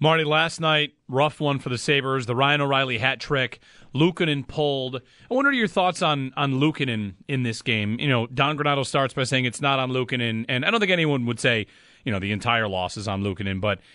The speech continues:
I do think it was a bit of a dis-, disappointing performance. There are gonna be moments, you know this, as a goalie, where you've gotta come up if the team is not, not really playing well and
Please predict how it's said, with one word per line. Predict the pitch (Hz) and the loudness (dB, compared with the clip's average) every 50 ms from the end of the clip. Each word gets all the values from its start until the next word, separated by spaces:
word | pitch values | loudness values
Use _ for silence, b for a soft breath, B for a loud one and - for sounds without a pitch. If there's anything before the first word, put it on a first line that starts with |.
| b b b | b b b
I | - | 0
do | 175 214 247 | 2 2 2
think | 233 240 185 | 2 2 2
it | 180 180 | 2 0
was | 165 139 143 | 0 0 0
a | 147 | 2
bit | 143 147 143 | 2 2 2
of | 127 | 0
a | 127 123 | 0 0
dis-, | 131 120 113 - - | -2 -2 -4 -6 -4
disappointing | 131 143 147 - 110 120 139 - 131 | -4 -2 -2 -2 -2 0 0 0 0
performance. | 113 117 107 - 135 135 127 123 117 110 | -2 -6 -6 -2 0 0 0 0 -2 -2
There | - 147 151 | -2 -2 0
are | |
gonna | 165 226 226 | 0 0 0
be | 190 180 | 0 0
moments, | 165 156 156 156 151 147 139 - | 2 2 2 2 0 -2 -4 -4
you | - 202 | -4 -4
know | 151 113 107 | -2 -2 -2
this, | 104 123 165 165 - 151 | 0 0 -2 0 -2 -2
as | 127 | -4
a | 120 107 | -2 -2
goalie, | 101 110 120 143 170 170 | 0 2 2 2 2 2
where | 151 151 147 143 b b b b b b b b b b | 4 4 2 2 b b b b b b b b b b
you've | 156 147 127 | -2 0 2
gotta | 165 175 190 208 - | 2 2 2 0 0
come | 156 180 160 175 | 0 2 2 4
up | 214 202 - - - - - | 2 2 0 -6 -10 -8 -8
if | 123 120 - | -8 -6 -6
the | 143 | -6
team | 131 - 165 160 151 | -4 -2 0 0 0
is | 147 131 107 123 | 0 -2 0 0
not, | 135 139 139 139 127 - _ - - _ - - - - | 0 2 2 0 0 -2 _ -18 -20 _ -20 -20 -20 -16
not | - - 147 147 | -6 -4 -2 -2
really | 139 143 143 135 131 | 0 0 0 0 -2
playing | 117 - - - 120 113 123 147 160 165 | -4 -8 -6 -2 0 2 2 2 2 2
well | 160 165 170 175 180 185 175 | 4 4 4 4 4 2 2
and | 139 123 | 0 -2